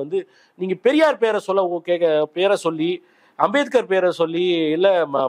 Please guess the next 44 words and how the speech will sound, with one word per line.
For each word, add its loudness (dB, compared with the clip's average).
மார்க்சியத்தை 2
பே-, -4
பேர் -2
சொல்லி -4
ஓட்டு -6
கேட்கிற 0
திமுக 0
கூட்டணி 0
ஓட்டை -2
disturb -4
பண்ண -8
முடியாது. -16
இவங்க 0
வாழ்க்கையில 2
வந்து 0
அம்பேத்கரை 0
கூட 2
வந்து 0
கபலீகரம் -2
செய்ய 0
try 0
பண்ணிட்டாங்க. -4
ஆனா 2
இவங்க 0
வந்து -6
பெரியாரையும் 0
மார்க்ஸையும் -4
என்னைக்குமே -8
கையில 0
எடுக்க -10
மாட்டாங்க. -8
அவர்கள் 0
வந்து -8
ஜென்ம 0
எதிரிகளை 0
தான் 0
பாவிப்பாங்க. -8
அதனால 2
வந்து 2
அவங்களுக்கு 0
காவி 0
சாயமும் -2
பூச -4
முடியாது. -8